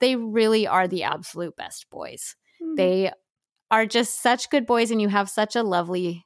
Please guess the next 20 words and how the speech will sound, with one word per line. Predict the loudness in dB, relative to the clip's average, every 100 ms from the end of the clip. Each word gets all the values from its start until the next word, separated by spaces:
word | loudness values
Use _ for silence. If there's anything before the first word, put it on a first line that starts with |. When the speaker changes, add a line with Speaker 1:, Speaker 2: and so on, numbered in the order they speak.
| _
Speaker 1:
healthy | 0 0 0 -2 -2 0 -4 _ -20 -20 -20 _ _
family. | -4 0 2 2 2 2 4 2
And | 2 0 -2 -6 -14 _ _
I | 0 0
just | 0 -2
think | -4 0
whatever | 0 2 0
you | 0 2 2
are | 4 2
doing | 0 0 0
is | 0 -2
what | -2
everyone | -2 -4 -6 -8
should | -10 -10
do. | -10 -8
So | -2 -2
what | 0 0
are | 0
you | -2
doing? | -6 -8